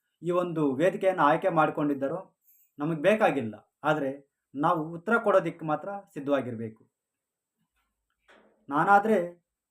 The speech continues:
ಸಿದ್ಧನಾಗೇ ಇದ್ದೀನಿ, ಅವರು ಮಾಡುವ ಎಲ್ಲ ಪ್ರಶ್ನೆಗಳಿಗೂ ಉತ್ತರ ಕೊಡೋದಿಕ್ಕೆ ನಾನು ಸಿದ್ಧನಾಗಿದ್ದೀನಿ. ಆದ್ರೆ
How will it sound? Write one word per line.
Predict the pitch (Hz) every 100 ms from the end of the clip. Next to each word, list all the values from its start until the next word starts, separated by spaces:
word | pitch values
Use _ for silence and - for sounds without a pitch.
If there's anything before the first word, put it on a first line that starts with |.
| _ _ -
ಸಿದ್ಧನಾಗೇ | 147 160 175 175
ಇದ್ದೀನಿ, | 139 120 120 107 _ _ _ _ _ _
ಅವರು | 147 151
ಮಾಡುವ | 147 165 165 113 - _ _ _ _ _
ಎಲ್ಲ | 127 143 190 196 - - _ _ _
ಪ್ರಶ್ನೆಗಳಿಗೂ | 156 - 160 147 147 185 214 - _ -
ಉತ್ತರ | 143 160 170
ಕೊಡೋದಿಕ್ಕೆ | 160 143 139 - 202
ನಾನು | 190 165
ಸಿದ್ಧನಾಗಿದ್ದೀನಿ. | 151 147 143 113 95 113 110 _ _ _ _ _ _ _ -
ಆದ್ರೆ | 247 240 170 151 214